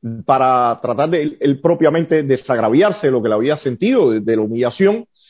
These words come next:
y, y, y después viene todo este, eh, toda esta situación, ellos esperan unos días, los están observando, porque evidentemente en esa casa hay micrófonos, hay cámaras,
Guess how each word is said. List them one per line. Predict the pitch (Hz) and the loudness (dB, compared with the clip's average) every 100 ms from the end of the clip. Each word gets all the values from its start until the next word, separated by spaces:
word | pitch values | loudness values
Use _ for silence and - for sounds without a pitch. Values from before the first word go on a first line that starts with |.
| _ _ | _ _
y, | - 208 | -2 0
y, | 214 196 165 156 - | 2 4 6 4 2
y | 165 208 240 147 | 2 2 2 0
después | 143 160 185 | 0 2 2
viene | 175 185 170 | 4 2 0
todo | - 175 170 160 | 0 2 2 2
este, | 170 170 170 147 127 101 107 113 107 104 | 2 -2 0 2 2 -2 -6 -4 -4 -4
eh, | |
toda | - 156 | 0 0
esta | 151 | 0
situación, | 143 139 151 254 247 | -4 -2 0 0 2
ellos | 151 160 | 2 2
esperan | 156 - 156 160 | 2 2 2 2
unos | 165 151 | -2 -2
días, | 240 220 233 233 _ _ - | 0 0 -2 -8 _ _ -2
los | 131 131 | 2 2
están | 127 165 170 | 2 0 0
observando, | 156 156 165 277 | -2 0 2 2
porque | 190 135 | 2 2
evidentemente | 127 147 165 160 156 | 2 0 0 0 -2
en | 151 | -4
esa | 151 151 | -2 -2
casa | 151 - | -2 0
hay | 147 | 0
micrófonos, | 139 190 214 - 185 180 | 0 0 0 0 0 0
hay | 143 127 | -2 -2
cámaras, | - 190 190 196 196 | 0 2 2 0 -4